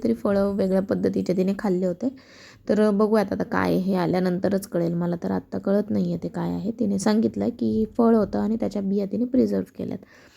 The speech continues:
अशा पद्धतीने कुंड्यांमध्ये ती रोपं तयार करते आणि नंतरनं मग ते खाली ट्रान्सफर करते जमिनीमध्ये. जेव्हा आपलं घर बैठं घर आहे जमिनीवर तर त्यावेळेस आपण जास्त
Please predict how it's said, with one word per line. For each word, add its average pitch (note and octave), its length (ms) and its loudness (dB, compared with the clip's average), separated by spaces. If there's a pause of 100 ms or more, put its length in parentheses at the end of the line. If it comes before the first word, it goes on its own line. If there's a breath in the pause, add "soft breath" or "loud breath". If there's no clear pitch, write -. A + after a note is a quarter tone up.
(320 loud breath)
अशा - 140 0
पद्धतीने A3 440 2
कुंड्यांमध्ये A3 640 2
ती A#3+ 60 4
रोपं A3+ 360 2
तयार G3+ 240 0
करते F#3 360 -4
आणि B3 140 2
नंतरनं A3+ 420 0
मग B3 160 2
ते D4+ 100 -2
खाली B3 240 2
ट्रान्सफर G#3 460 0
करते G3 340 -2
जमिनीमध्ये. G3 640 -2 (520 loud breath)
जेव्हा A#3+ 200 6
आपलं B3 260 2
घर B3 140 4
बैठं A#3 380 2
घर A#3+ 180 2
आहे F#3+ 220 0
जमिनीवर F3 500 -2 (100)
तर F#3+ 100 -4
त्यावेळेस G3+ 320 -2
आपण G#3+ 280 -4
जास्त G#3 280 -2